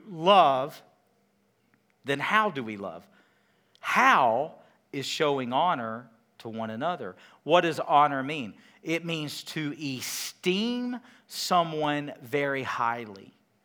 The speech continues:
Now, probably for all of you, there are people who you esteem highly, right? There's people in your life that you honor.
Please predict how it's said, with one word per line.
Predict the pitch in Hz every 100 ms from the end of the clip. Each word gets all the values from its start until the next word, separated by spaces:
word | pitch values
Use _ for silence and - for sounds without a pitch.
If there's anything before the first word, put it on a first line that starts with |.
| _ _ _ -
Now, | 190
probably | 190 214 214 202 175 165
for | 170 160
all | 180 196 226 180
of | 123
you, | 120
there | 120 123
are |
people | - 151 - 120
who | 131
you | 123 123 123
esteem | 139 - - 113
highly, | 110 165 185 139 156
right? | 135 165 196 - - - -
There's | 202
people | - 202 156 143
in | 127 117
your | 113
life | 104 107 139 -
that | - 117 135
you | 135 - -
honor. | 135 120 120 127 156 202 208